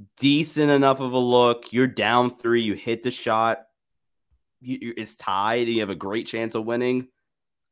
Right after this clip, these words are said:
I, I wasn't necessarily mad at it, but I do agree. Like, this shows Lakers got a lot of fight in them, and it's gonna be a, a very fun seven-game series still.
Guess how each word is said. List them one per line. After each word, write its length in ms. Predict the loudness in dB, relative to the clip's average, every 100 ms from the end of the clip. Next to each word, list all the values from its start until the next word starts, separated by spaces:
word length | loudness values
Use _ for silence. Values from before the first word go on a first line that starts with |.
| _ _ _ _ _
I, 340 | -4 -2 0 0
I 20 |
wasn't 320 | 0 -4 -4
necessarily 380 | -6 -6 -10 -10
mad 280 | -10 -10 -10
at 60 | 0
it, 60 |
but 120 | 2
I 100 | 2
do 180 | 2 2
agree. 320 | 2 -2 -2
Like, 220 | -4 -6 -4
this 260 | -6 -8 _ -14
shows 640 | 0 2 4 2 -4 -6
Lakers 260 | -6 -6
got 160 | 0 2
a 20 |
lot 200 | 2 0
of 80 | 0
fight 200 | -2 0
in 140 | -2
them, 260 | -2 -4 -8 _ _ _ _
and 520 | -6 -4 -2 -4 -6 -8
it's 140 | _
gonna 100 | -6
be 120 | -4
a, 160 | -4 -8
a 60 | -10 -12
very 280 | -4 -2 -2
fun 300 | -4 -4 -4
seven-game 500 | -6 -8 -8 -12 -16
series 300 | -14 -14 -14
still. 300 | -16 -16 -16